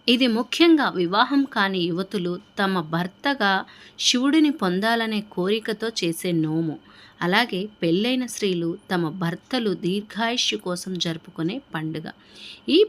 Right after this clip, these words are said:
పండుగకు మరొక పేరు గోరింటాకు పండుగ లేదా ఉయ్యాల పండుగ అని కూడా పిలుస్తారు.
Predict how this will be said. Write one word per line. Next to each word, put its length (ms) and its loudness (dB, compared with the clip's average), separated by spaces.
పండుగకు 560 2
మరొక 540 0
పేరు 320 -4
గోరింటాకు 840 -2
పండుగ 480 -2
లేదా 560 -2
ఉయ్యాల 420 6
పండుగ 480 0
అని 200 2
కూడా 320 0
పిలుస్తారు. 580 -4